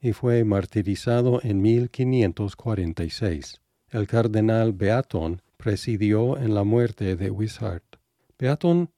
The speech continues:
había hecho tantos enemigos que un grupo de nobles, solo uno de los cuales era protestante, atacó su castillo de San Andrés y lo mató.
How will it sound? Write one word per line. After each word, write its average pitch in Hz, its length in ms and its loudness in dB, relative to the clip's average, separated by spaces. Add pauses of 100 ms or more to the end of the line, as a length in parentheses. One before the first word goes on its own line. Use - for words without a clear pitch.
había 127 440 2
hecho 120 300 0
tantos 139 440 -2
enemigos 117 600 2
que 110 180 0
un 104 140 2
grupo 135 320 2
de 113 120 2
nobles, 101 640 0
solo 113 360 2
uno 143 300 4
de 147 100 6
los 147 180 4
cuales 95 480 0
era 104 200 0
protestante, 107 840 -4 (280)
atacó 123 540 2
su 117 200 0
castillo 139 640 -2
de 113 160 0
San 117 280 -2
Andrés 113 600 0
y 123 160 2
lo 107 300 2
mató. 95 520 -6